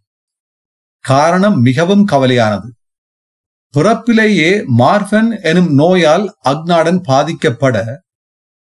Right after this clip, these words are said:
கழுத்து, முகம், கைகள், கால்கள் எல்லாம்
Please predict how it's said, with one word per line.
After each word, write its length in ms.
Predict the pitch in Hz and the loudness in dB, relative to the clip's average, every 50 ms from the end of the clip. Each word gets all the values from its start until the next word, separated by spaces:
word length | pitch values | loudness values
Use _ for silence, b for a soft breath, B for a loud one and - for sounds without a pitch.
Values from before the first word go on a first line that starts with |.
| _ | _
கழுத்து, 800 | _ - 143 156 175 190 185 185 - - 135 135 160 175 226 - _ _ | _ -4 -2 0 0 0 -2 -4 -2 -2 0 0 0 -2 -6 -12 _ _
முகம், 600 | - 135 156 160 143 156 139 151 180 214 - - _ | -4 -2 0 2 2 0 0 0 -4 -6 -10 -14 _
கைகள், 600 | - - 143 160 180 175 - 147 147 170 - - | -4 -2 -2 0 -2 -2 -2 -2 -2 -2 -4 -6
கால்கள் 560 | - - 151 156 160 151 127 151 160 175 - | -2 0 0 2 0 0 -2 -4 -4 -4 -4
எல்லாம் 500 | - 135 143 165 160 143 117 107 120 | -4 -4 -2 0 0 0 0 0 -2